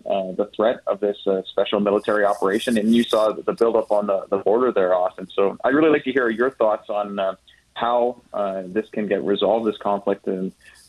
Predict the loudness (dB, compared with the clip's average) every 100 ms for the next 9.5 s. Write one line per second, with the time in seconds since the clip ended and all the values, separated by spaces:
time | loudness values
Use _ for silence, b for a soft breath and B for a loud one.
0 | _ -4 0 2 2 2 2 2 2 2
1 | 0 0 0 0 -2 -2 -2 -2 -8 _
2 | -2 0 0 0 2 2 2 2 2 0
3 | 0 0 0 -8 _ -4 -4 -2 -2 2
4 | 0 0 -2 -2 -2 -2 -4 -12 _ 0
5 | 2 2 0 0 2 2 2 0 -12 _
6 | _ _ _ -2 -2 0 0 0 0 0
7 | 2 0 0 0 -2 -6 B B B -2
8 | 0 -2 -2 -2 2 0 0 -4 0 0
9 | 2 0 2 0 0